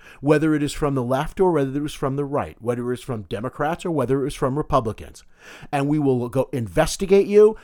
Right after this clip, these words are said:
and we will find you, and we will indict you, and we will throw you in prison if we can.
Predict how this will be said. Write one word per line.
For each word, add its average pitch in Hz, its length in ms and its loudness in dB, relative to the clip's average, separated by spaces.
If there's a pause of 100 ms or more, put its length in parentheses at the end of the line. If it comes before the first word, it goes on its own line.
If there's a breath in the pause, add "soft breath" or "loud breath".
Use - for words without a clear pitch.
(140 loud breath)
and 135 140 -2
we 139 100 2
will 135 120 4
find 165 400 0
you, 208 160 0
and 151 140 -2
we 143 100 2
will 127 180 0
indict 135 380 -2
you, 190 240 2
and 135 260 -6
we 139 140 -6
will 139 400 -4 (100)
throw 147 400 2
you 214 220 -4
in 214 100 -2
prison 151 540 -4
if 113 220 -8
we 139 120 -4
can. 98 380 -10